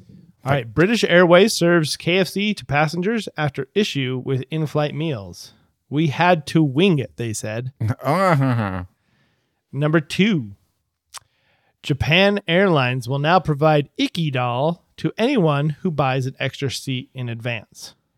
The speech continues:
Speaker 1: Icky Dolls are those life-size dolls
Speaker 2: Oh, okay.
Speaker 1: that, um, yeah.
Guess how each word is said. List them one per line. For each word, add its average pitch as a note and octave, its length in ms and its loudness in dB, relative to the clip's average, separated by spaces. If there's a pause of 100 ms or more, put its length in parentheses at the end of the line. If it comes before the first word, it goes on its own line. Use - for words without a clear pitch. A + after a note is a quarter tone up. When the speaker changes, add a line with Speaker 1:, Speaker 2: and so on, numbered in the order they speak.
(720)
Speaker 1:
Icky D3+ 200 -4
Dolls B2+ 340 0
are A#2+ 140 0
those A2 320 -8
life-size G2+ 960 -10 (120)
dolls F#2+ 720 -8
Speaker 2:
Oh, B2 460 0
okay. - 340 -10
Speaker 1:
that, B2 400 -8
um, G#2 380 -10 (320)
yeah. F#2 180 -18